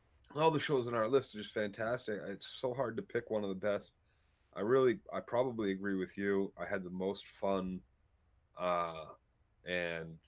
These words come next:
wanted every episode to come as quick as possible, which is not the case with Daredevil, right? We watched Daredevil and we watched them, like,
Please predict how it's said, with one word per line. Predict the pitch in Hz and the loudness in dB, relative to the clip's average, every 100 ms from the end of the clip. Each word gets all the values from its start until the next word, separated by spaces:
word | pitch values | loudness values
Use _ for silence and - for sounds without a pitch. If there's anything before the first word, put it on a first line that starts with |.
| _ _ _ _ _ _ _ _ | _ _ _ _ _ _ _ _
wanted | 98 98 92 - - _ - | -4 -2 -2 -6 -16 _ -2
every | 127 110 113 | 0 2 2
episode | 104 104 - - 101 95 | 2 -2 -10 -6 -4 -4
to | 92 | -4
come | - 98 92 | -4 -4 -4
as | - | -10
quick | - - 113 107 - | -14 -4 -2 -2 -8
as | 95 | -12
possible, | - - 101 - 92 82 | -6 -4 -4 -4 -10 -10
which | - | -10
is | 92 | -10
not | 95 120 | -6 -6
the | - | -6
case | - - 196 - | -12 -6 -6 -4
with | 131 - | -6 -2
Daredevil, | 107 98 92 85 78 _ _ _ _ _ _ _ | -2 0 -4 -6 -12 _ _ _ _ _ _ _
right? | 98 110 139 - _ - | 0 2 0 -6 _ -12
We | 104 | -6
watched | 104 120 123 - | 0 2 0 0
Daredevil | 120 113 107 104 101 | 2 6 4 4 0
and | 95 | 0
we | |
watched | 98 - | -2 -4
them, | 101 98 | -6 -4
like, | 92 | -6